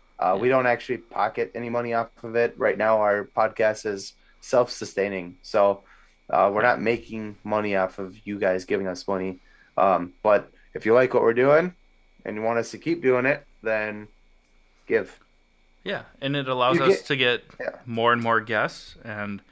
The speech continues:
Speaker 1: Yeah. And you guys get cool shit for it, too. Like, it's not just giving us money for, you know, we send you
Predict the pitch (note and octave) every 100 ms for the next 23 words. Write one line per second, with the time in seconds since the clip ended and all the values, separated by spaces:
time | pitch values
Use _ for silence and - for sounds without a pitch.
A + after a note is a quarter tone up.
0 | - A2 - - _ _ B2 C#3+ D#3 D#3
1 | C3 D#3 C#3 C#3+ C3+ C#3 B2+ - A#2 F#2+
2 | - B2 G#2 G2+ G2 G2+ - G#2 G2 G2+
3 | - A2+ G#2 G2+ - A2+ G#2+ G2 G#2+ G2+
4 | - _ _ _ - G2+ G2 A#2 - A2
5 | A2 G#2 G#2 F#2+